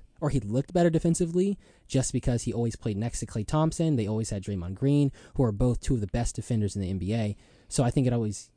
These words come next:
with a good defensive team, Steph Curry looks like a better defender. But when the only real, I mean, of their starting lineup, the only guy who can really play defense is Draymond Green. Um, so because of that, I think they're gonna have,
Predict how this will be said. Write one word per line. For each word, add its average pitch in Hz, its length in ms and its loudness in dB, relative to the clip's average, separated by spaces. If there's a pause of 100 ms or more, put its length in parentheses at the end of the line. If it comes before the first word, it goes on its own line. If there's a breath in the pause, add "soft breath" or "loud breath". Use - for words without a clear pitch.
(140)
with 147 180 4
a 170 60 6
good 180 240 8
defensive 175 380 4
team, 147 400 2 (220)
Steph - 260 -2
Curry 113 360 0
looks 101 460 -6 (260)
like 107 160 -4
a 104 40 -4
better 92 180 -4
defender. 87 480 -4 (400 soft breath)
But 220 280 0 (380)
when 127 220 0
the 113 140 -2
only 190 320 2
real, 113 460 -2
I - 40 -6
mean, 135 200 -2 (280)
of 135 140 0
their 151 100 4
starting 185 380 2
lineup, 131 260 0
the 113 80 -4
only 170 160 2
guy 123 220 0
who 127 80 2
can 101 140 -2
really 117 180 0
play 120 340 4
defense 110 600 0
is 107 180 -6
Draymond 92 420 -4
Green. 82 280 -10 (580 soft breath)
Um, 92 360 -2 (520)
so 107 560 2 (440)
because 139 420 2
of 120 100 2
that, 117 200 0
I 131 120 0
think 131 160 -2
they're 120 100 -2
gonna 117 140 -2
have, 107 140 -6